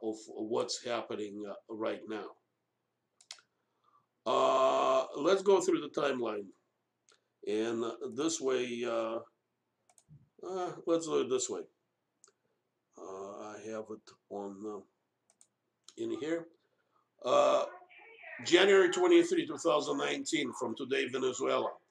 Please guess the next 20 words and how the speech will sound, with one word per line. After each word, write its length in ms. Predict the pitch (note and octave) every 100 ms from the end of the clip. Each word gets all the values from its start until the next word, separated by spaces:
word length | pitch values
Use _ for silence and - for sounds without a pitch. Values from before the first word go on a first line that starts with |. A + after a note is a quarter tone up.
| _ _ _ _
Venezuelan 580 | A2 C3 D3 C#3+ C#3+ C#3+
opposition 560 | C#3 C#3 C#3 D3+ E3 D3+
leader 300 | D3 C#3+ B2+
Juan 340 | C3 C3 B2+
Guaido 460 | A#2 C3+ C#3 C#3+ B2
declares 480 | A#2+ B2 B2 A#2+
himself 460 | A#2 A2 - G#2+ -
a 40 |
president. 560 | G#2+ - A2 G#2+ G2 - _ _ _ _ _ _ _ _ _ _ _ A#2+
Uh, 440 | A#2+ B2 B2 B2 - A#2
and 180 | A#2 A#2
here 300 | - C3 B2+
we 160 | B2+ A#2+
go. 300 | B2 A2 - - _ _ _ _ _ _ _ _ _ _ _ _ _ _ _ _ _ _ _ _ _ _ _
He 120 | -
wasn't 320 | D#3 F#3+ F#3+
elected. 460 | G3 F#3 C#3+ - - - _ _ _ _ _ _ - -
By 140 | A#2+
the 120 | C#3+ E3
way, 280 | D3 -